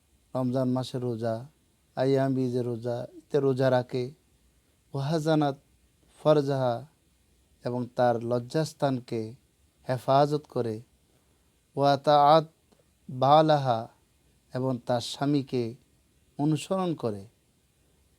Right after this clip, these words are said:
তখন রাসূল আকরাম সাল্লাল্লাহু আলাইহি ওয়াসাল্লাম বলেন, "ফালতাদহুলু,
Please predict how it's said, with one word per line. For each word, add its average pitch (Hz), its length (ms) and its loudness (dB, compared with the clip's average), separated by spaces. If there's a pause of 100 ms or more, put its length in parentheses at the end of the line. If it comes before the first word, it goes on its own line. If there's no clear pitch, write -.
(920)
তখন 151 240 -2
রাসূল 160 280 -2
আকরাম 170 280 -2
সাল্লাল্লাহু 131 280 -2
আলাইহি 123 200 -2
ওয়াসাল্লাম 113 60 -6
বলেন, 120 40 -12 (140)
"ফালতাদহুলু, 143 920 0